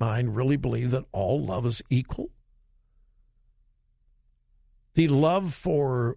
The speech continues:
a cat is equal to a mother's love for a child? Uh, a person's love for their geraniums you hear that all the time, "I love my flowers, I love my geraniums."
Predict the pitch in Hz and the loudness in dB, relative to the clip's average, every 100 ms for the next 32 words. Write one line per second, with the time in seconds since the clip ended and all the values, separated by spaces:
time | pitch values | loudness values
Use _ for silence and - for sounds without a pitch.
0 | - 117 - - 143 160 - - - _ | -4 -6 0 0 0 -4 -8 -12 -16 _
1 | _ _ _ 160 131 147 175 160 156 143 | _ _ _ 2 4 4 2 2 4 4
2 | 131 123 143 156 139 113 117 123 127 120 | 4 4 4 2 0 -2 0 2 0 -4
3 | - 92 98 - 92 95 135 226 320 339 | -8 -8 -4 -4 -2 0 0 0 -2 -4
4 | - _ _ _ _ _ _ _ _ _ | -8 _ _ _ _ _ _ _ _ _
5 | _ _ _ _ 123 131 131 131 131 - | _ _ _ _ 2 4 4 4 2 -4
6 | _ _ _ _ _ - 151 190 226 - | _ _ _ _ _ -2 2 4 2 2
7 | 226 165 175 185 196 226 247 - 180 160 | 2 4 4 4 4 0 -4 -2 2 2
8 | 160 135 123 131 143 202 247 277 330 392 | 2 2 2 4 4 4 2 2 4 2
9 | 359 - - _ _ _ _ _ _ _ | 0 -6 -10 _ _ _ _ _ _ _
10 | _ _ _ _ _ _ - 214 269 262 | _ _ _ _ _ _ 0 2 4 4
11 | 254 233 339 392 269 269 381 339 226 214 | 4 0 0 2 4 4 4 2 0 2
12 | 311 277 349 302 262 226 330 320 247 247 | 2 4 4 4 2 4 2 2 0 0
13 | 208 233 269 349 302 254 320 - | 0 2 2 2 2 2 0 -6